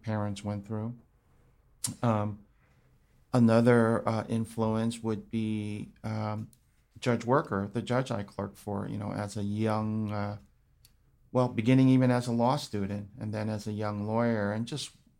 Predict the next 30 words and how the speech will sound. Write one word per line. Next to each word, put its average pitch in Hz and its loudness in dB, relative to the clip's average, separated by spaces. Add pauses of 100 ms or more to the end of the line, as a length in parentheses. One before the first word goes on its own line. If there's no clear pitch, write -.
(140)
watching 135 -2
him 110 -2
administer 113 -2
justice 107 -4
and 98 -4 (460)
run 120 4
the 113 -2
courtroom 107 -4
and, 98 -8 (840)
and 104 -2
how 107 -2
he 104 -4 (120)
dealt 104 -2
with 107 -8
people, 107 -6
um, 104 -6 (160)
in, 107 -4
in 107 -6 (160)
really 135 -2
one 107 -2
of 104 -2
my 104 -4
first 110 -2 (720)
real 104 0
jobs. 107 -2
I 117 -6
think 113 -8
that 110 -6
was, 110 -6
um, 107 -8